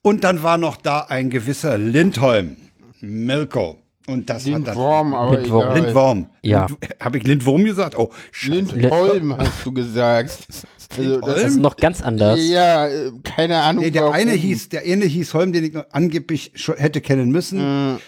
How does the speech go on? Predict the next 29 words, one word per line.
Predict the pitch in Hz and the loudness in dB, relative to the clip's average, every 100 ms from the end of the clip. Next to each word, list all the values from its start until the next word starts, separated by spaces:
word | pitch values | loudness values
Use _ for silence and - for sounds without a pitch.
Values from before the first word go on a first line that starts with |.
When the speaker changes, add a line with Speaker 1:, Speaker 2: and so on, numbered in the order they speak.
| - | -6
Speaker 1:
Magnus | 131 147 175 160 | 0 0 0 -2
war | 147 135 | -2 -2
auch | 139 | 0
ein | 170 | 0
ganz | 151 143 | 0 0
netter | 151 156 160 156 | -4 0 -2 0
und | 147 135 139 | 2 2 0
das | - | -4
hat | 139 | -4
einfach | 127 123 110 | -2 -2 -2
Spaß | 107 104 - | 0 0 0
gemacht, | 104 87 - - | 0 -2 -6 -6
ja. | 98 | -6
Das | 104 - - | -6 -10 -10
hat | 135 - | -12 -6
einfach | 147 180 202 160 156 | 0 2 2 0 -2
Spaß | - 135 151 - | -2 0 0 0
gemacht. | 147 127 - - - - | -4 -4 -8 -20 -18 -4
Wir | 110 | 2
haben | 139 | 2
nicht | 156 - | 2 2
viel | 156 | 2
rausgekriegt, | 104 123 - 165 - 202 - - | 2 2 0 -2 0 -2 -2 -4
ne? | 107 170 | -2 0
Aber, | 135 127 - | 0 0 2
Speaker 3:
Ja. | - | 0
Speaker 1:
aber | 202 | 0
es | |
hat | 190 | 0